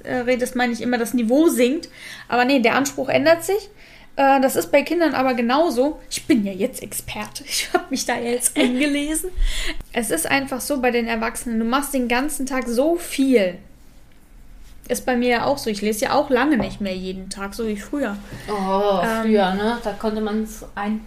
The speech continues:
Speaker 2: ein Buch an einem Tag dann verschlingen.
Speaker 1: Je nachdem, wie dick es war.
Speaker 2: Ja.
Speaker 1: Aber, ähm,
Speaker 2: Also meine historischen Bücher, ne,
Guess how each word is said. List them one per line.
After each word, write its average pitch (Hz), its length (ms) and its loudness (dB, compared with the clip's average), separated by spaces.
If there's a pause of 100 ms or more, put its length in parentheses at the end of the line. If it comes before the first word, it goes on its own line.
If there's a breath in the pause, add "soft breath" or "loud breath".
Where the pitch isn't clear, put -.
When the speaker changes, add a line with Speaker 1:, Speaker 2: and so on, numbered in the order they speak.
(280 loud breath)
Speaker 2:
ein 202 220 -4
Buch - 180 -6
an 202 300 -4
einem 220 360 -4
Tag - 340 -6
dann - 220 -6
verschlingen. 220 600 -6 (180)
Speaker 1:
Je 254 220 0
nachdem, 269 320 2
wie 220 60 -2
dick 202 200 -10
es - 160 -12
war. - 140 -12 (360 loud breath)
Speaker 2:
Ja. 247 260 2
Speaker 1:
Aber, 240 520 0
ähm, 220 460 -4 (1400 loud breath)
Speaker 2:
Also 226 200 -2
meine 247 200 4
historischen 269 580 -2
Bücher, 277 320 0
ne, 269 280 2